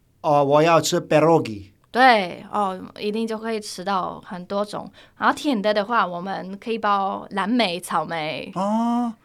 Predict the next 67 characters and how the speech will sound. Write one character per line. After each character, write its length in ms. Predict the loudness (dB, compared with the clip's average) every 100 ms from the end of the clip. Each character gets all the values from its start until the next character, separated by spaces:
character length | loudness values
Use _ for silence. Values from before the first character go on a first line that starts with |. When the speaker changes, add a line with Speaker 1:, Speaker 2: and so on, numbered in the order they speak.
| _
Speaker 2:
或 80 | -8
是 140 | -6
其 100 | -4
他 140 | -2 -4
水 260 | -6 -10
果。 360 | -8 -10 -10 -14 _ -2
Speaker 1:
哎， 160 | 0
各 200 | 2 4
位 260 | 6 6 4
台 240 | 2 4
湾 120 | 6 6
的 160 | 4
创 220 | 2 2
业 140 | 2 4
家 200 | 4 4
们， 240 | 2 -4 -10 _ _
我 140 | 0 4
们 120 | 6
不 60 | 8
要 140 | 6
输 180 | 4 4
给 260 | 4 4
波 260 | 2 4 4
兰， 180 | 2 -2 0
赶 220 | 4 6
快 220 | 8 6
开 240 | 8 6 4
始 240 | 6 4
发 300 | 6 8 8
明 200 | 8 6
一 60 | 6
下 260 | 6 6
台 300 | 6 4 6
湾 180 | 8 6
的 100 | 4
水 220 | 4 6 6
饺， 300 | 6 4 2 -6 -20 0
就 120 | 4
是 140 | 6 8
用 260 | 8 6 0 -10 _ -2
那 160 | 2
个 200 | 4 4
果 220 | 6 6 8
酱 220 | 8 6 4 4
来 180 | 6
做 260 | 6 4 4
甜 300 | 4 4 4
的。 160 | 6 4 0
<laughs> 100 | -4
你 80 | 0
吃 160 | 0 2
过 120 | 2
台 180 | 4 4
湾 100 | 6
没 80 | 4
有 80 |
甜 220 | 4 4 4
的 80 |
吧？ 160 | 4 4
应 80 | 4
该 120 | 2
没 80 | 4
有 100 | 4
吧？ 100 | 4
我 120 | 2
没 100 | 0
有。 200 | -2